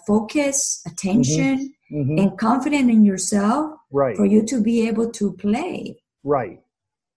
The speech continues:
Speaker 2: Right. A, a
Speaker 1: And when
Speaker 2: swing, yeah, a swing, a little, a, an average swing takes between nine tenths and a second.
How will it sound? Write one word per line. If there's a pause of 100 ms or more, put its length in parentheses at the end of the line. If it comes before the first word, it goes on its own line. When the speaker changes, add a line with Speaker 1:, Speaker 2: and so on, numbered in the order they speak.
(120)
Speaker 2:
Right. (580)
A,
a (100)
Speaker 1:
And
when
Speaker 2:
swing, (180)
yeah,
a
swing,
a
little,
a,
an
average
swing
takes
between
nine
tenths
and
a
second.